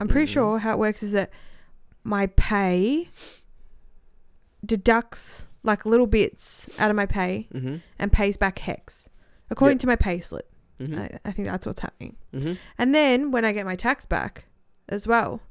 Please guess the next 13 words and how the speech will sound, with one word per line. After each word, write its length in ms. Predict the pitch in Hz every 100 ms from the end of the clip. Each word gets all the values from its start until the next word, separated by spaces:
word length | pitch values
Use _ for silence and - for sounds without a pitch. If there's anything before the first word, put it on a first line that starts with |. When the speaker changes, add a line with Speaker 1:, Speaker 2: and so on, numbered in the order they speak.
| - - -
Speaker 1:
they 80 | 208
take 120 | 233
a 60 | 190
big 300 | - 240 -
chunk 280 | - 180 180
out 100 | 175
of 60 |
my 100 | 170
tax 420 | - - 170 - - 131
Speaker 2:
Mm-hmm. 220 | 123 147 - - _ _ _ _
Speaker 1:
and 220 | - 185 -
put 280 | 202 185
that 280 | 185 180 -